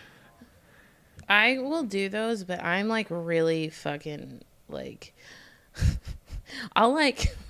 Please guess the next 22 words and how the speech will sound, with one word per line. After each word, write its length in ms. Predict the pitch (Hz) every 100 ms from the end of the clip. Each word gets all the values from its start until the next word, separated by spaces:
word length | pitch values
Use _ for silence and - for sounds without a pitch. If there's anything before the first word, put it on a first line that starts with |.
| - -
<laughs> 380 | - 233 196 -
I 160 | 240
hid 420 | 262 208 226 240 208
cups 320 | 208 214 -
in 100 | 240
Monroe 680 | 220 190 165 160 190 196 175
before 380 | 185 180 175 170
I 140 | 160
left, 420 | 151 151 175 180 147
and 160 | 175
I 180 | 160 185
found 460 | - - 160 170 170
one 200 | 160 156
a 40 |
year 240 | 151 160 151
later 400 | 151 151 160 147
because 280 | 143 156
I 60 | 147
hid 200 | - 156
it 160 | 156 147
so 260 | 170 160
well. 480 | 156 151 156 180 196